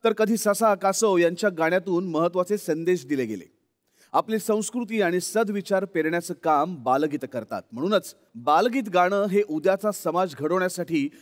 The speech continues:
अप्रत्यक्ष काम करतं असं म्हटलं तर चुकीचं ठरणार.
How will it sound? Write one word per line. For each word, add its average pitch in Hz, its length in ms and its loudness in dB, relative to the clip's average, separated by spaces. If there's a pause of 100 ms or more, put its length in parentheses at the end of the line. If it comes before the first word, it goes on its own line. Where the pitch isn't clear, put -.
(120)
अप्रत्यक्ष 208 600 -2 (120)
काम 175 220 2
करतं 170 400 0
असं 131 220 -2
म्हटलं 143 440 0 (100)
तर - 80 -6
चुकीचं 175 480 -12
ठरणार. 147 200 -6